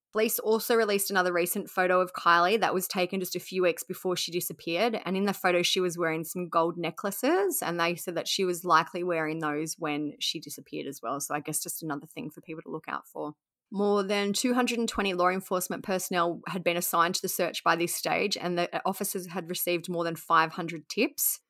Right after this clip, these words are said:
They were seen collecting and bagging evidence found near the Prosser family campground, but as far as I know, that isn't really anything. There was some rumors early on that her tank top had been found,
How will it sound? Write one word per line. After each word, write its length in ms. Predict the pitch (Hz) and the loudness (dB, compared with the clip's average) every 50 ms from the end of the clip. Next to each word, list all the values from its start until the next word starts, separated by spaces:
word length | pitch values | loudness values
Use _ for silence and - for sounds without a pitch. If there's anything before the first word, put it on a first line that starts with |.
| _ _ - | _ _ 2
They 80 | 185 | 4
were 240 | 190 190 208 220 240 | 6 6 8 8 6
seen 480 | 247 - - - 214 208 202 196 185 - | 6 4 2 2 2 2 2 0 -2 -4
collecting 480 | - - 190 180 - - - 185 165 | -6 -4 -2 -2 -2 -4 -6 -8 -6
and 160 | - 165 170 | -6 -6 0
bagging 420 | - 156 160 165 180 175 185 175 - | 4 6 6 6 6 2 -2 -4 -4
evidence 440 | 175 175 175 170 165 160 - - - | -2 -2 -2 -2 -4 -4 -6 -8 -6
found 300 | - 175 170 170 170 170 | -2 0 2 2 2 0
near 80 | 170 165 | -4 -8
the 40 | |
Prosser 340 | 165 - - 165 - - 170 | -6 -6 -6 -8 -8 -8 -10
family 320 | - - 165 165 160 165 160 | -8 -6 -4 -4 -4 -6 -8
campground, 680 | - 190 165 160 - - - 175 165 175 196 202 185 | -6 -6 -6 -6 -6 -6 -4 -2 0 2 2 2 2
but 180 | 160 156 131 - | 2 0 0 0
as 140 | 165 - - | -4 -4 0
far 220 | - 175 165 160 | 2 2 4 4
as 120 | 165 160 | 2 0
I 120 | 170 165 165 | 0 -2 0
know, 460 | 160 151 147 147 147 147 151 151 151 151 | 0 0 0 0 0 -2 -2 -2 -2 -2
that 160 | 151 143 - | -2 -4 -2
isn't 280 | - 160 165 151 143 - | -4 -6 -6 -6 -8 -8
really 400 | - 156 151 147 147 156 160 156 - _ | -6 -6 -6 -4 -6 -6 -8 -10 -12 _
anything. 520 | - 160 170 175 - - 185 180 180 180 170 | -8 -6 -6 -6 -6 -4 -2 -2 -2 0 2
There 140 | 180 180 180 | 2 4 4
was 180 | 190 190 190 | 4 2 2
some 280 | - 208 190 180 175 165 | 0 0 -2 -2 -2 -2
rumors 360 | 175 175 170 170 170 160 - | -2 -2 0 -2 -2 -2 0
early 260 | 151 170 165 165 170 | 2 2 2 2 2
on 160 | 170 165 170 | 0 0 0
that 160 | 165 143 - - | -2 -4 -6 -6
her 140 | 160 180 | -6 -6
tank 320 | 165 - - 180 185 - - | -6 -4 -4 -4 -4 -2 0
top 180 | - 214 202 | 2 2 2
had 160 | - 214 190 - | 2 0 0 0
been 160 | 202 196 196 | 0 -2 -2
found, 440 | - - 190 185 196 220 262 294 | -2 0 2 2 4 6 6 4